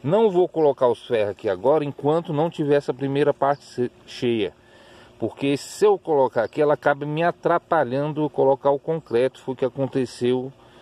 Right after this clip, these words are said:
no outro tanque. Beleza? Aqui, ó, não falta amarrar direitinho. Então é isso aqui, ó. Você vê a da borda, que é o de treze metros e oitenta. Essa daqui é a de, a,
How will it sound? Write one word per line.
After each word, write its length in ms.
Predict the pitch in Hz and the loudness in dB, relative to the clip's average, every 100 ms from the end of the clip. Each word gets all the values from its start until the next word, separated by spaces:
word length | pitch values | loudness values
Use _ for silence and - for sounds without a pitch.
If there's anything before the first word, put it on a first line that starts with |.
| - - - | -20 -16 -4
no 100 | 117 | 0
outro 300 | 131 - 151 | 0 -2 -8
tanque. 420 | - 95 87 - - - - - - | -2 -2 -4 -18 -20 -20 -20 -20 -18
Beleza? 480 | - 101 139 185 170 117 | -8 0 0 0 -4 -8
Aqui, 240 | 98 - 117 | -8 -6 0
ó, 200 | 117 87 90 | 0 0 -8
não 80 | |
falta 320 | 92 - 107 110 | -8 -2 -2 -2
amarrar 300 | 104 90 98 | -4 -2 -2
direitinho. 580 | 90 92 87 127 151 165 - - - - - | -2 -8 -6 -8 -8 -10 -18 -20 -20 -20 -14
Então 260 | 113 - | 0 2
é 80 | 170 | 2
isso 140 | 185 214 | 0 -2
aqui, 240 | - 117 | -2 -2
ó. 80 | 98 | -2
Você 180 | - 95 | -4 -2
vê 140 | 95 | 2
a 80 | 95 | 2
da 180 | 95 113 | 4 2
borda, 540 | 113 135 190 208 226 - _ _ _ - | 4 6 4 2 -8 -12 _ _ _ -6
que 80 | 110 | 0
é 60 | |
o 80 | 107 | 0
de 180 | 98 101 | 0 -10
treze 440 | - 127 143 127 | -4 -2 -2 -4
metros 320 | 120 117 113 117 | -2 -2 -2 -6
e 20 | |
oitenta. 680 | 98 - 110 127 160 196 196 - - - - - - - | -10 -6 -4 -4 0 0 -2 -20 -20 -20 -20 -20 -10 0
Essa 300 | 131 - 151 | 0 0 -2
daqui 600 | 147 131 - 120 110 90 _ _ - - - _ _ - | 0 0 -2 -4 -4 -6 _ _ -20 -20 -20 _ _ -2
é 140 | 120 | 2
a 80 | 120 | 0
de, 320 | 104 110 117 | -4 -16 -2
a, 220 | 120 110 | 0 0